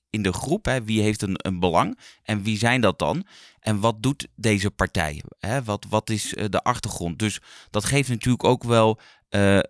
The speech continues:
eh, body aan het, aan, aan de vraag die zij dan aan de Rabobank stellen. "Goh, willen jullie financieren?" Eh, en dan kijken we daar onder andere naar, nou ja, het team, maar ook naar de investeerders die, eh, die erachter zitten.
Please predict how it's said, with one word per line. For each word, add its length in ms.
eh, 80
body 500
aan 200
het, 320
aan, 340
aan 180
de 80
vraag 540
die 220
zij 200
dan 200
aan 100
de 60
Rabobank 400
stellen. 240
"Goh, 260
willen 220
jullie 160
financieren?" 640
Eh, 220
en 120
dan 160
kijken 320
we 60
daar 200
onder 260
andere 240
naar, 280
nou 140
ja, 60
het 140
team, 380
maar 180
ook 240
naar 180
de 80
investeerders 520
die, 380
eh, 60
die 200
erachter 500
zitten. 320